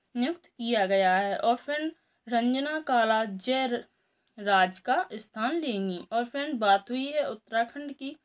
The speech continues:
तो उत्तराखंड की स्थापना नौ नवंबर दो हज़ार को हुई थी। उत्तराखंड की राजधानी देहरादून है। उत्तराखंड के मुख्यमंत्री त्रिवेंद्र सिंह रावत हैं,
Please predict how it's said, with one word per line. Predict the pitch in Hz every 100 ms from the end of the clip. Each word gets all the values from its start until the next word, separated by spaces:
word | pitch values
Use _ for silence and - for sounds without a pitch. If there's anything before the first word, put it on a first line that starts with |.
| _ _ _ _ -
तो | 233
उत्तराखंड | 240 - 254 269 247 226 208
की | 202
स्थापना | 196 - 202 180 170 202 269 - _ _ -
नौ | 240 269
नवंबर | 247 220 202 196
दो | 190 196
हज़ार | 202 190 185 180
को | 185 339
हुई | 359 240 202 -
थी। | - 180 180 _ _ -
उत्तराखंड | 208 - 226 240 269 277
की | 269 285
राजधानी | 254 226 196 202 214 233 269 233
देहरादून | 190 185 196 220 220 269 269
है। | 277 277 _ _ _ _
उत्तराखंड | - 247 285 302 302 277 277 277
के | 294
मुख्यमंत्री | 277 269 320 269 233 214 196 220
त्रिवेंद्र | 226 214 202 202 208
सिंह | 202 - 202 190
रावत | 175 175 196 226 269
हैं, | 262